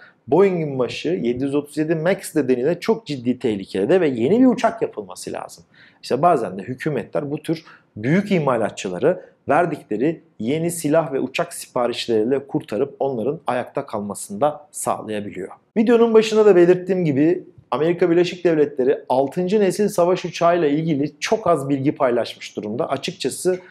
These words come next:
dört yıl içerisinde, e, ki harcanan para çok da fazla değil. E, gelecek yıl örneğin yaklaşık üç buçuk milyar dolarlık bir bütçesi var bu projenin Amerika Birleşik Devletleri savunma bütçesinde.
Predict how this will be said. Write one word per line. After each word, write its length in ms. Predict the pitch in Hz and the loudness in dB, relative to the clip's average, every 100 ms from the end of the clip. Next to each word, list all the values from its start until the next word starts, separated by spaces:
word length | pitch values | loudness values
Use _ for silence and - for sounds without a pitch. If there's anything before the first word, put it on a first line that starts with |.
| - - | -20 2
dört 240 | 170 208 202 | 4 6 2
yıl 100 | 156 | -4
içerisinde, 760 | - 139 123 - 117 143 165 - - _ _ - | -2 -2 -2 -10 -2 -2 -2 -8 -20 _ _ 0
e, 300 | 143 139 127 | 2 2 -2
ki 280 | 117 156 - | -4 -2 -2
harcanan 600 | - 135 120 147 165 160 | 0 -2 0 0 0 0
para 280 | 143 143 | 0 0
çok 240 | 147 165 - | -2 -8 -4
da 60 | |
fazla 480 | 151 147 135 127 113 | -2 0 -2 0 0
değil. 280 | 113 196 208 - - - | 0 0 -2 -14 -20 -4
E, 80 | 120 117 117 117 | 0 2 2 2
gelecek 540 | 110 127 131 131 160 156 | 2 4 2 2 -2 0
yıl 120 | 143 | 0
örneğin 420 | 131 135 147 143 147 | 0 0 -2 -4 -4
yaklaşık 640 | 131 - 131 - 151 - | -6 -4 -6 -4 -6 -6
üç 240 | 170 - - | -12 -12 -10
buçuk 220 | 139 143 | -8 -6
milyar 360 | 143 135 143 135 | -4 2 2 2
dolarlık 440 | 139 135 139 - | 2 2 0 -4
bir 100 | 127 | -6
bütçesi 420 | 131 - 131 - | -4 -4 -4 -2
var 180 | 127 117 | -2 0
bu 140 | 117 | -4
projenin 500 | 117 123 113 110 113 | -4 -2 -2 -2 -6
Amerika 420 | 127 120 110 127 120 | -8 -8 -8 -4 -4
Birleşik 320 | 120 - - | -4 -6 -4
Devletleri 380 | 120 117 - 117 | -2 -2 -6 -8
savunma 480 | - 117 127 139 | -6 -6 -2 -4
bütçesinde. 640 | 120 - 107 - 107 147 208 | -4 -8 -8 -8 -4 -4 -4